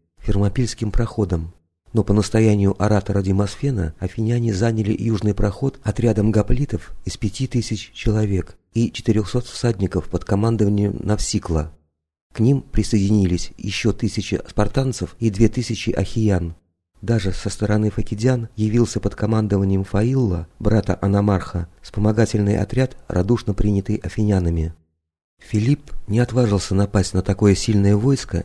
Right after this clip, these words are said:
и отступил обратно в Македонию. Афины с недоверчивостью следили за его действиями, и было очевидно, что этот город сделает сосредоточием противодействия его честолюбивым замыслам. Задача Филиппа сделалась еще труднее с тех пор,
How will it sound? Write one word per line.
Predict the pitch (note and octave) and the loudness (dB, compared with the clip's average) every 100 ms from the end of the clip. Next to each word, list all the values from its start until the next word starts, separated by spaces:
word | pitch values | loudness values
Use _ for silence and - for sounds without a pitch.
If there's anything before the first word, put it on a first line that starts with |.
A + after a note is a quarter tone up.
| - | -2
и | G2+ | -4
отступил | - - G2 G#2 - | -2 -4 0 0 2
обратно | G2 G2 A2+ - | 2 4 4 4
в | G#2 | 4
Македонию. | G#2 A#2+ A#2 G2 E2 D#2 D#2+ _ _ _ _ _ - | 4 2 4 6 4 0 -4 _ _ _ _ _ -4
Афины | F2+ - D3 G2 F2+ | -4 0 2 2 0
с | A2 | 0
недоверчивостью | A2 B2+ A2+ - G2+ - - - F#2+ | 4 4 4 2 0 -2 -4 -4 -4
следили | - G#2 G2 F#2+ | -2 -2 0 2
за | F#2 G2 | 2 4
его | G2 G2 | 4 4
действиями, | G#2 F#2+ - F#2+ F2 E2+ - | 4 2 2 0 0 -2 -2
и | G#2+ | 0
было | A#2 A2+ | 4 4
очевидно, | A2 G2+ - A#2+ A#2 G2+ E2 E2 - | 4 0 -2 0 0 0 -2 -2 -4
что | - G#2 - | 0 0 2
этот | G#2+ G2+ | -2 0
город | A2 C#3 B2 - - | 2 2 2 -4 -8
сделает | F2 G#2 A2 G#2+ - | -2 2 4 2 -2
сосредоточием | G2+ - G#2 G2+ B2 A#2+ G#2 F2+ | -4 -2 2 2 2 0 0 -2
противодействия | - - G2 G#2 B2 B2+ - F2+ E2 | -2 -2 0 2 0 -2 0 0 0
его | G2+ G#2 B2 | 0 2 2
честолюбивым | - F#2+ - G2+ G#2+ A#2+ A2 G#2+ | 0 -6 -2 2 4 4 4 4
замыслам. | G#2 F#2 F2 F2+ E2 D#2+ _ _ _ _ _ _ - | 4 4 2 -2 -6 -6 _ _ _ _ _ _ -2
Задача | G2+ G#2+ - G2 | 2 2 2 0
Филиппа | A#2 A2+ C#3+ - F#2+ | -2 -2 -2 -2 -4
сделалась | E2 A2+ A2+ G#2 G#2+ - | 0 2 2 0 -2 -4
еще | G#2 G2 A2 | -6 -4 -4
труднее | A2 G#2+ B2+ A#2+ F2+ | -2 0 2 2 0
с | - | -2
тех | - - | -6 -6
пор, | - B2+ | -6 -8